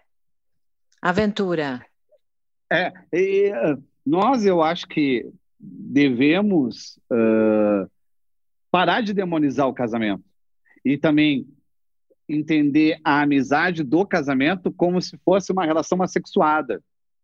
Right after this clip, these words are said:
Speaker 2: que é um costume também.
Speaker 1: Uhum.
Speaker 2: Ah, como se os casais tivessem que ter uma atividade sexual frenética.
Speaker 1: Pro resto da vida.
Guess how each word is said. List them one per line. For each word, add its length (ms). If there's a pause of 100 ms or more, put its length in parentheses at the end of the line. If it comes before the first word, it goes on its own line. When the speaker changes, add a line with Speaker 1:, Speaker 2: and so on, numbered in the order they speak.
(240)
Speaker 2:
que 140
é 160
um 180
costume 520
também. 440 (300)
Speaker 1:
Uhum. 640
Speaker 2:
Ah, 580 (360)
como 240
se 180
os 120
casais 580
tivessem 680
que 200
ter 440
uma 180
atividade 600
sexual 760
frenética. 960 (200)
Speaker 1:
Pro 160
resto 320
da 140
vida. 680